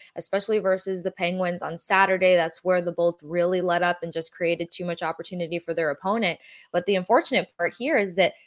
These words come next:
they had five giveaways to the Flyers, four giveaways, but they had fifteen takeaways to the Flyers, six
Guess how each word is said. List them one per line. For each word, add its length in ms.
they 60
had 120
five 300
giveaways 460
to 80
the 80
Flyers, 500
four 220
giveaways, 580
but 160
they 140
had 200
fifteen 600
takeaways 760
to 80
the 100
Flyers, 540
six 600